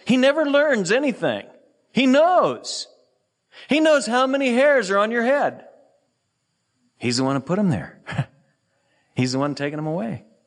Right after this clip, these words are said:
in some cases. <laughs> He knows which ones for what reason, you know?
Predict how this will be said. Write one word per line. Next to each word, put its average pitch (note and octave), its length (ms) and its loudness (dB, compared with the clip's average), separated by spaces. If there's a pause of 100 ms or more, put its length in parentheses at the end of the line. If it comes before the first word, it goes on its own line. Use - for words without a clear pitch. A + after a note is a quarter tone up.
(360)
in F#2+ 60 -2
some F2+ 200 -2
cases. D#2+ 400 -8 (240)
<laughs> - 80 -6 (1200)
He C#3+ 100 0
knows D#3 300 0
which E3+ 220 0
ones F#3+ 280 0
for F3 200 -6
what F#3 280 -2
reason, F3+ 400 -2
you C3 60 0
know? F#3 220 0